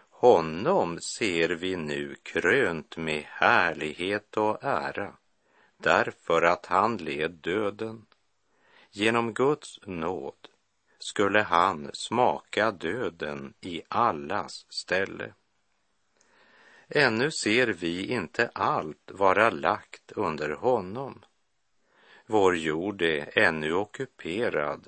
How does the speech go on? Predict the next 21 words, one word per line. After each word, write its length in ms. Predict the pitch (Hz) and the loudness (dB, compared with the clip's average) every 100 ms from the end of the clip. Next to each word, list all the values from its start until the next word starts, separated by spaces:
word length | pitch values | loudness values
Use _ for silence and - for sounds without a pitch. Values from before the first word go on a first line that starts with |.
| - | -2
av 200 | 113 110 | -2 -2
Guds 380 | 82 71 - - | -4 -4 -8 -14
fiende. 800 | - 104 95 73 78 82 107 110 _ _ _ _ _ _ _ _ - - | -10 -8 -6 -8 -8 -10 -10 -12 _ _ _ _ _ _ _ _ -20 -20
Det 100 | - | 4
är 160 | 113 90 | 6 6
inte 320 | 113 113 85 | 2 -2 -4
Guds 600 | - 82 123 131 - - 98 | -2 -2 -2 -2 -10 -14 -10
vilja 760 | 95 120 71 69 71 85 71 67 | -4 -2 -4 -8 -6 -6 -6 -12
människorna 760 | - 95 107 80 69 76 73 135 | -2 0 0 -2 -6 -6 -6 -6
lyssnar 600 | - 101 - - 160 165 | -8 -10 -10 -8 -6 -8
till. 400 | - 101 101 95 _ _ _ _ _ _ _ - - | -8 -10 -10 -14 _ _ _ _ _ _ _ -20 -14
Men 360 | 90 85 82 80 | 0 2 2 0
Jesus, 1080 | 80 82 76 - - - 190 107 - - _ _ | -6 -4 -4 -6 -10 -8 -2 -2 -4 -18 _ _
honom 560 | _ 101 82 78 120 151 | _ 2 2 2 0 0
ser 280 | - 92 87 | -4 -2 -2
vi 160 | 82 | -2
krönt 560 | 80 - 78 80 82 - | -4 -2 0 0 -2 -6
med 180 | 80 76 | -6 -4
härlighet 1000 | - 113 101 92 90 85 98 110 - 117 | 2 4 4 0 -4 -6 -6 -6 -6 -6
och 200 | 113 - | -6 -6
ära, 580 | 131 147 143 82 85 | -4 -2 -2 -6 -6